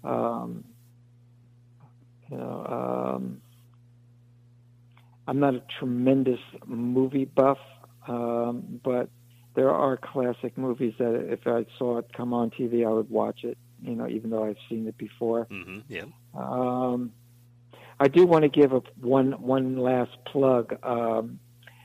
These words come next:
Speaker 1: I took those demos that they recorded, uh, they, they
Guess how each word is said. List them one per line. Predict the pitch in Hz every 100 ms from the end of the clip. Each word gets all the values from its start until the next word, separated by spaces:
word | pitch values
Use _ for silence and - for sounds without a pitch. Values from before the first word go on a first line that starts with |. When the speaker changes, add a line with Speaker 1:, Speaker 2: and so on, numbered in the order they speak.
| - - -
Speaker 1:
I | 143
took | - 208 -
those | 160 156 117
demos | 151 147 135 117 107 -
that | 127 113
they | 120
recorded, | 117 110 - 127 123 113 110 -
uh, | 120 113 113
they, | 113 117 110
they | -